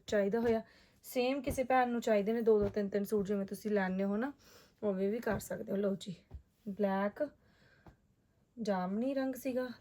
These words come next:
ਤੇ ਗ੍ਰੇ, ਤਿੰਨ ਰੰਗ ਨੇ, ਤਿੰਨੋਂ ਸੋਹਣੇ ਨੇ।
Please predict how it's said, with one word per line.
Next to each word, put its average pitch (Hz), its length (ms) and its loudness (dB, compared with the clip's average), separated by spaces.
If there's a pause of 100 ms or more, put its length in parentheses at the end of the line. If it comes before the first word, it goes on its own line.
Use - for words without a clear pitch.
ਤੇ 214 120 0
ਗ੍ਰੇ, 175 340 -4 (2250)
ਤਿੰਨ 240 200 2
ਰੰਗ 208 280 2
ਨੇ, 208 140 0
ਤਿੰਨੋਂ 220 320 0
ਸੋਹਣੇ 190 320 0
ਨੇ। 247 180 -4